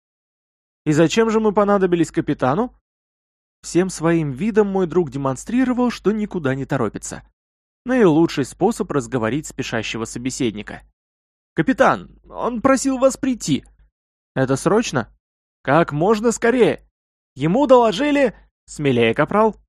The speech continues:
подбодрил вояку Холмс. «Что доложили капитану Уоллесу?» «Лиггинсы! Те, чей дом на Оук-Клоуз!» «Снова призраки?» Не утерпел я.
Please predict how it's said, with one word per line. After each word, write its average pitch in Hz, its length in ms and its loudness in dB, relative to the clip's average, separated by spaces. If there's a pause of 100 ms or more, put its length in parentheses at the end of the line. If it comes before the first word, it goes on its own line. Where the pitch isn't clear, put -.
(240)
подбодрил 123 520 -2
вояку 135 400 0
Холмс. 101 400 -8 (340)
«Что - 460 2
доложили 208 580 4
капитану 147 640 -2
Уоллесу?» 107 500 -2 (880)
«Лиггинсы! 190 800 2 (380)
Те, 254 300 2
чей 214 240 -2
дом 226 260 4
на 220 80 2
Оук-Клоуз!» 214 1040 2 (300)
«Снова 143 360 2
призраки?» 196 640 0 (680)
Не 143 100 0
утерпел 135 460 2
я. 117 320 0